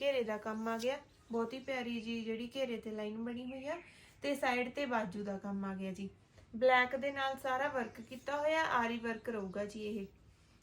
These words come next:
ਨਾਲ ਇਹਦੇ ਆਪਾਂ ਬਾਟਮ ਤੇ ਵੀ ਵਰਕ ਕੀਤਾ ਜੀ, ਇਸ ਤਰ੍ਹਾਂ ਬਾਟਮ ਤੇ ਵੀ ਸਿੰਗਲ ਲਾਈਨ ਮਿਲੂਗੀ ਤੁਹਾਨੂੰ। ਸਾਰਾ ਤੁਸੀਂ ਸਾਰਾ ਡਿਜ਼ਾਈਨ ਚੈੱਕ ਕਰ ਸਕਦੇ ਹੋ, ਬਹੁਤ ਹੀ ਪਿਆਰਾ ਬਣਿਆ ਜੀ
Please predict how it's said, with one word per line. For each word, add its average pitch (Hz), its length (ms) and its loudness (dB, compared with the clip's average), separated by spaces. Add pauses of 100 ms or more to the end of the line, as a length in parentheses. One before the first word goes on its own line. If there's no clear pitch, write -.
(100)
ਨਾਲ 254 300 4
ਇਹਦੇ 262 260 6
ਆਪਾਂ 294 420 4
ਬਾਟਮ 226 480 4
ਤੇ 220 140 4
ਵੀ 226 140 0
ਵਰਕ 214 460 -2
ਕੀਤਾ 202 360 -6
ਜੀ, 202 180 -8 (1700)
ਇਸ 262 160 6
ਤਰ੍ਹਾਂ 262 320 0 (240)
ਬਾਟਮ 233 380 2
ਤੇ 214 160 -2
ਵੀ 233 120 -6
ਸਿੰਗਲ 220 420 -2
ਲਾਈਨ 202 240 -4
ਮਿਲੂਗੀ 208 420 -6
ਤੁਹਾਨੂੰ। 202 320 -8 (1800)
ਸਾਰਾ 254 280 4
ਤੁਸੀਂ 302 360 -6
ਸਾਰਾ 277 340 0
ਡਿਜ਼ਾਈਨ 262 480 -2
ਚੈੱਕ 269 260 0
ਕਰ 240 160 2
ਸਕਦੇ 233 440 -4
ਹੋ, 294 80 -2
ਬਹੁਤ 262 460 0
ਹੀ 311 60 -6
ਪਿਆਰਾ 262 360 0
ਬਣਿਆ 208 320 -4
ਜੀ 196 180 -6